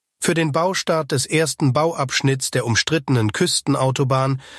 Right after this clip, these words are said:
zwischen Westerstede und Jaderberg zeichnet sich weiterhin kein konkretes Datum ab.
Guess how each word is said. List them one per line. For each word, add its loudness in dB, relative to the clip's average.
zwischen 2
Westerstede 0
und 0
Jaderberg 0
zeichnet 0
sich 0
weiterhin 2
kein 0
konkretes 0
Datum -2
ab. -6